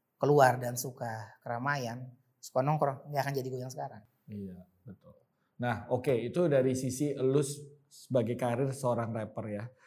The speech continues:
Speaker 2: Kalau tadi lu awkward pendekatan ke istri si Tesi.
Speaker 1: Mhm.
Speaker 2: <laughs> Ini menarik nih. <laughs> Pengen gue gali soalnya. Awkwardnya kayak gimana sih? Kan wajar dong, cowok juga kalau deketin cewek mah awkward-awkward gimana.
Speaker 1: Gue nggak tahu dia ceritanya gimana awkward gue.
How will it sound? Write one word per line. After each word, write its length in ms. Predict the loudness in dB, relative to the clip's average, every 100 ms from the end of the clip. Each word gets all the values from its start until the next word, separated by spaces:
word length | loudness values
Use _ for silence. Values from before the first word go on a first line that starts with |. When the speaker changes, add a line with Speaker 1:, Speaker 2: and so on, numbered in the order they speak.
| -20
Speaker 2:
Kalau 200 | -2 0
tadi 260 | 2 4 6
lu 140 | 4
awkward 520 | 4 2 4 4 2 0
pendekatan 540 | 2 2 2 0 0
ke 140 | 0
istri 460 | 2 2 0 -4 -4
si 160 | -6 -6
Tesi. 360 | -4 -4 2
Speaker 1:
Mhm. 320 | 2 2 -4 6 8 10 8 8
Speaker 2:
<laughs> 480 | 8 8 8 8 8 4
Ini 160 | 4
menarik 420 | 4 8 8 6
nih. 320 | 2 2 2 0 4 4 2
<laughs> 500 | 0 -2 -2 -2 0
Pengen 160 | 4 4
gue 140 | 6 6
gali 320 | 6 6 4
soalnya. 540 | 4 2 2 -2 -6 -12 -4
Awkwardnya 400 | 2 4 6 4
kayak 420 | 4 2 2 0
gimana 420 | 0 0 0 -2 -4
sih? 180 | -6 -10 -14 _
Kan 160 | -2 0 0 -2
wajar 360 | 2 4 6 4
dong, 380 | 6 8 6
cowok 260 | 4 2 2
juga 200 | 2 0
kalau 180 | 2 0
deketin 340 | 0 -2 -2 -4
cewek 220 | 0 0
mah 280 | 2 0 0
awkward-awkward 720 | -2 -2 -4 -4 -10 -6 -8
gimana. 240 | -4 -6 4
Speaker 1:
Gue 140 | 4
nggak 140 | 6
tahu 100 | 4
dia 120 | 2 0
ceritanya 320 | -4 -4 -8
gimana 260 | -6 0 2
awkward 300 | 10 12 12
gue. 180 | 12